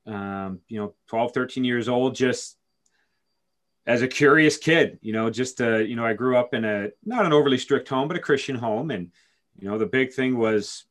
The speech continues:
you know, you know, don't have sex till marriage and, and all that sort of stuff, which I believe in, but it was,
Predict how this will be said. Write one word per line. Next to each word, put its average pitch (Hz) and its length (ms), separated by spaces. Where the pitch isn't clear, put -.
you 104 100
know, 92 280
you 98 100
know, 95 80
don't 117 200
have 117 180
sex 120 280
till 123 140
marriage 120 480
and, 98 220
and 104 180
all 107 140
that 110 200
sort 113 200
of 107 60
stuff, 113 300
which 165 120
I 170 100
believe 127 320
in, 117 160
but 117 140
it 110 80
was, 104 240